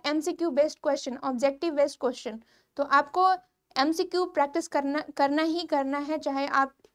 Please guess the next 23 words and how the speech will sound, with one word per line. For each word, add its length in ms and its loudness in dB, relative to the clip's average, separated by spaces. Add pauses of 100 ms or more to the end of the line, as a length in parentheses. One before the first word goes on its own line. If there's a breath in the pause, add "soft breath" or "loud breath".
(300)
दिन 240 -2
में 140 -4
कभी 300 0
भी 80 -4
करो। 280 -8 (320 soft breath)
तो 380 4 (140)
एमसीक्यू 440 0
is 160 -4
the 200 0
most 200 0
important। 520 -2
आप 120 0
सेट 260 4
लगाइए, 460 2
आप 280 -2
उससे 200 -2
रिलेटेड 420 -2
बुक, 240 -4
बहुत 260 2
सारे 200 0
बुक 240 -4
आते 220 -2
हैं, 240 -4